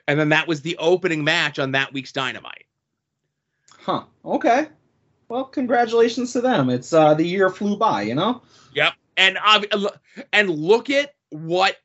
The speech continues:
Speaker 1: they did in a year's time in A E W.
Speaker 2: They wrestled all the top guys. They're
Speaker 1: They
Speaker 2: in,
Speaker 1: wrestled,
Speaker 2: uh,
Speaker 1: yeah.
Speaker 2: arguably a top stable, you know, whether
Speaker 1: Right.
Speaker 2: you wanna like it or not. The J A S is presented as top guys, you know?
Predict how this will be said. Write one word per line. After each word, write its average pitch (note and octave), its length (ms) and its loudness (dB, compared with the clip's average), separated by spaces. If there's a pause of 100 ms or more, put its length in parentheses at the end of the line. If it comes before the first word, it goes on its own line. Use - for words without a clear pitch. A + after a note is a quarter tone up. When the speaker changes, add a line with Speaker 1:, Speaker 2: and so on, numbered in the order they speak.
(260)
Speaker 1:
they E3 500 -6
did D#3+ 400 -6
in D3 140 -6
a C3+ 40 -4
year's C3+ 380 -6
time C3 300 -6
in A2+ 80 -12
A G#2+ 40 -12
E A2 240 -10
W. F#2+ 420 -14 (720)
Speaker 2:
They G2 140 -10
wrestled A2+ 360 -2
all A#2+ 200 2
the F3+ 100 -2
top E3 300 2
guys. A2+ 680 -6 (320)
They're B2 320 2
Speaker 1:
They C3 160 6
Speaker 2:
in, C3 60 4
Speaker 1:
wrestled, B2 320 2
Speaker 2:
uh, - 20 -20 (600)
Speaker 1:
yeah. D3+ 280 4
Speaker 2:
arguably D3 320 0
a C#3+ 40 -2
top C#3 320 -2
stable, A#2+ 560 -8
you C#3 140 -4
know, C3 160 0
whether C3+ 160 0
Speaker 1:
Right. C3 160 -2
Speaker 2:
you C3+ 80 -10
wanna C3+ 160 0
like C#3 220 0
it D3 80 2
or D3+ 80 0
not. C3 260 -4
The F3 80 -8
J A#2+ 380 -2
A A2+ 60 -4
S C3+ 200 -6
is B2 220 -14 (180)
presented C3+ 540 -2
as B2+ 160 -4
top A#2+ 260 0
guys, A2+ 380 -8
you C3 80 -6
know? E3+ 260 -6